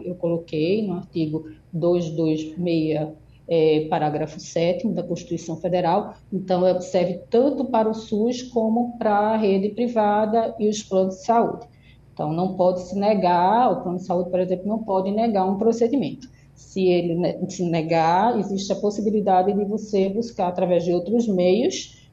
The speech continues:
né, a judicialização, a própria, é, uma denúncia na A N S,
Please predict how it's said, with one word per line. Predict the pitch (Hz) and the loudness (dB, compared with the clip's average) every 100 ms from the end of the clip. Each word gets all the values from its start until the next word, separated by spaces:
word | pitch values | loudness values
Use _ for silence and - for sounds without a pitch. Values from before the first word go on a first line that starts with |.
| - | -8
né, | 170 175 175 | -4 -2 -2
a | - 175 | -2 -2
judicialização, | 175 165 - 175 180 240 - 180 185 180 175 170 | -4 -4 -4 -2 0 -2 0 0 2 2 2 2
a | 170 170 | 0 0
própria, | 180 190 202 226 208 196 - - | 2 2 2 2 2 0 -6 -6
é, | 180 175 | 0 2
uma | 175 | 2
denúncia | 180 202 170 180 202 196 175 | 2 2 2 2 0 0 -2
na | 170 | -2
A | 170 | -2
N | 170 220 | -2 0
S, | 202 180 196 202 - 220 | 0 2 0 -2 -6 -12